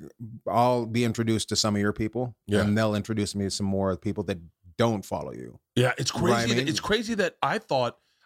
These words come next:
Speaker 2: I thought back in the day, I was like, "Well, if you know who Ian Bagg is, you definitely know who Bert is, you know who Tom is. If
Speaker 1: Right.
Speaker 2: you know who Tom is, you definitely know who Bert is." That's
Speaker 1: Right.
Speaker 2: not the way it works.
Speaker 1: No, it's weird,
Speaker 2: There,
Speaker 1: right?
Speaker 2: it's crazy that there are people that don't know who, like,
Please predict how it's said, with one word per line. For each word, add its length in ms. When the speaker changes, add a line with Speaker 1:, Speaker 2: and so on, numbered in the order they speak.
Speaker 2:
I 200
thought 460
back 200
in 60
the 60
day, 80
I 80
was 120
like, 180
"Well, 140
if 60
you 120
know 240
who 220
Ian 200
Bagg 260
is, 140
you 60
definitely 260
know 100
who 80
Bert 260
is, 180
you 60
know 80
who 80
Tom 300
is. 260
If 40
Speaker 1:
Right. 120
Speaker 2:
you 40
know 80
who 60
Tom 280
is, 160
you 60
definitely 260
know 100
who 80
Bert 260
is." 140
That's 140
Speaker 1:
Right. 60
Speaker 2:
not 160
the 40
way 100
it 100
works. 400
Speaker 1:
No, 180
it's 160
weird, 240
Speaker 2:
There, 60
Speaker 1:
right? 100
Speaker 2:
it's 140
crazy 840
that 160
there 120
are 80
people 260
that 240
don't 320
know 560
who, 460
like, 220